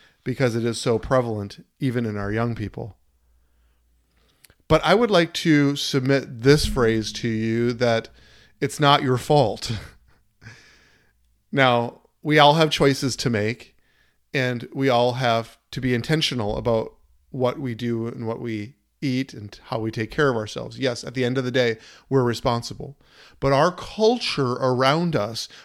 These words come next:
over the last four to five decades, uh, maybe I'd even go further back than that, maybe the past six to seven decades, has changed so dramatically that we are actually injected into a culture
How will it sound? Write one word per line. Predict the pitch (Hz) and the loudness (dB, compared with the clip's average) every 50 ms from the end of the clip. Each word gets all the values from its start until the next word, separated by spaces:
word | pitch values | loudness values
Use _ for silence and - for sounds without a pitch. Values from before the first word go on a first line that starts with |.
| - - | -8 -2
over | 156 143 156 160 165 160 | 0 0 2 2 2 0
the | 147 151 | 2 2
last | 143 135 131 135 151 - - - | 4 4 4 4 2 0 -2 -4
four | 147 131 131 | -2 0 0
to | 131 | 0
five | 120 - 127 120 120 110 | 0 -2 -2 -4 -4 -2
decades, | 110 135 139 143 - 131 107 110 - - - - - - - - - - _ - | 0 0 0 0 0 -4 -8 -8 -8 -12 -16 -20 -20 -20 -20 -20 -20 -20 _ -8
uh, | 123 123 127 | -6 -4 -2
maybe | 127 135 135 143 135 | 0 0 2 4 4
I'd | 127 127 | 4 2
even | 127 120 123 123 | 0 -2 -2 -2
go | 127 113 | -2 -2
further | 113 - 131 123 123 123 | -2 -2 -4 -2 -2 0
back | 113 123 120 127 127 - | 2 2 2 2 0 -2
than | - 117 113 113 | -8 -10 -8 -6
that, | 107 104 110 - - - - - _ _ | -6 -8 -8 -10 -14 -20 -20 -20 _ _
maybe | - 135 123 120 | -6 -4 -4 -4
the | 117 110 | -4 -4
past | 110 127 120 120 117 120 - - - - | -2 0 0 0 0 -2 -8 -16 -14 -12
six | - - 151 135 - - | -8 -4 -4 -4 -6 -6
to | - 123 | -10 -6
seven | - - 151 143 143 127 | -4 -2 -2 -2 -2 -2
decades, | 113 110 104 - - 120 120 139 - - - _ - - - - - _ | -2 -4 -4 -6 -8 -12 -12 -12 -14 -18 -20 _ -20 -20 -20 -20 -16 _
has | - 135 131 127 120 - | -4 -2 -2 -2 -4 -4
changed | - - - 175 180 196 202 202 185 185 - - - - | -6 -4 -2 -2 -2 -2 -2 -4 -6 -8 -12 -14 -10 -6
so | - - 175 175 185 | -2 0 2 2 2
dramatically | 180 156 160 147 135 131 135 143 165 165 143 - - 131 117 110 117 127 - _ - - - - - | 2 0 -2 -2 -2 -2 -2 -2 -2 -4 -6 -6 -8 -10 -10 -10 -12 -14 -16 _ -20 -20 -20 -12 -2
that | - 139 139 | 2 2 4
we | 139 151 165 | 6 8 8
are | 170 170 - | 8 8 6
actually | 143 135 139 - - - 156 135 131 135 131 127 - | 6 4 4 2 -2 -2 -2 -2 0 0 -2 -2 -4
injected | 131 123 117 113 113 135 143 160 170 - 175 156 139 | -4 -4 -6 -4 -2 0 0 0 0 -2 -2 -2 -2
into | 135 143 160 165 - 165 143 127 | -2 -2 -2 -4 -2 -2 -2 -2
a | 120 | -2
culture | 117 - - 151 160 170 170 - - 131 104 110 123 123 | -4 -6 -4 -4 -2 -2 -4 -6 -8 -8 -10 -10 -12 -14